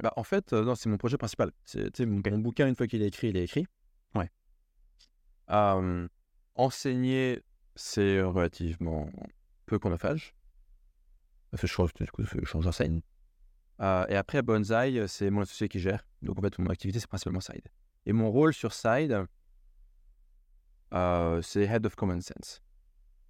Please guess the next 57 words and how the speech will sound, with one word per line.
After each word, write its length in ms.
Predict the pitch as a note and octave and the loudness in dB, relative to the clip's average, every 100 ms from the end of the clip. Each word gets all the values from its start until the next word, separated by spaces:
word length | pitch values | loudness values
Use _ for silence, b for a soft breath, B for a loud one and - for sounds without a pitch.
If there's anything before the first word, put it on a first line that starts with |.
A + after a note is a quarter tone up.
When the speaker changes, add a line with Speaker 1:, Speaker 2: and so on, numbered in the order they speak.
| - - - - - - | -20 -20 -20 -20 -20 -12
Speaker 1:
C'est 80 | |
que 80 | - | -6
sur 140 | G2+ G#2 | -4 2
Side, 160 | C3 | 2
on 40 | G2+ | 4
a 40 | |
une 80 | F#2 | 0
équipe 180 | F2+ F#2+ | -2 -6
super 220 | - C#3+ | 0 0
intelligente. 540 | A#2+ G2 F2 - - _ _ - _ - _ _ - _ _ _ _ - - - - _ _ _ - | 2 -2 -2 -8 -14 _ _ -20 _ -20 _ _ -20 _ _ _ _ -20 -20 -20 -20 _ _ _ -2
Et 140 | F#2+ | 0
moi, 160 | G2 C3 | 2 0
je 60 | |
suis 120 | - | -2
le 60 | F#2 | 0
mec, 240 | G2+ A2+ - | 0 0 0
euh, 160 | F#2+ | -2
qui 100 | F#2 | 0
a 20 | F#2 | -2
du 80 | |
bon 100 | E2+ | -2
sens 200 | F#2 F#2+ - | -4 -6 -4
paysan, 480 | F#2 F2+ G#2 A2+ | -2 0 0 0
à 160 | F#2 F2+ | -2 -2
défaut 240 | F#2+ - | -4 -2
d'être 120 | G#2+ - | -2 -2
intelligent, 380 | - - - - | -4 -6 -6 -14
quoi, 120 | - - - | -18 -20 -12
tu 100 | - | -12
vois. 140 | - _ _ _ - | -12 _ _ _ -10
Moi, 60 | |
je 60 | G#2+ | -8
sais 80 | - | -2
pas 80 | F#2+ | 0
coder, 420 | F#2+ F#2 G#2 A2 | 2 2 2 2
euh, 40 | |
je 60 | F#2 | -2
sais 60 | - | -8
pas 80 | |
faire 100 | G2 F#2+ _ - - - - - _ | -16 -16 _ -20 -20 -20 -20 -20 _
Speaker 2:
T'es 100 | - | 0
le 80 | G2+ | 0
C 160 | - | 2
E 80 | A2 | 6
O, 80 | A#2 | 6
quoi. 180 | G2+ F#2+ | 6 2
Enfin, 180 | F#2 G2+ | 2 0
t'es, 300 | G#2+ G#2 G2+ | 0 -4 -4
t'es 140 | - | 0
là 120 | G2+ | 0
pour, 220 | G#2 G2 | 2 2
euh, 260 | F#2 F2+ F#2+ - - - | 4 2 0 -6 -16 -4
pour 100 | A2+ | -2
driver 460 | G2+ G#2+ G2+ A2 A2 | 2 2 4 4 4
le, 140 | A2 | 4
le 220 | G2+ F#2+ | 2 0
Speaker 1:
Non, 80 | F#2+ | -2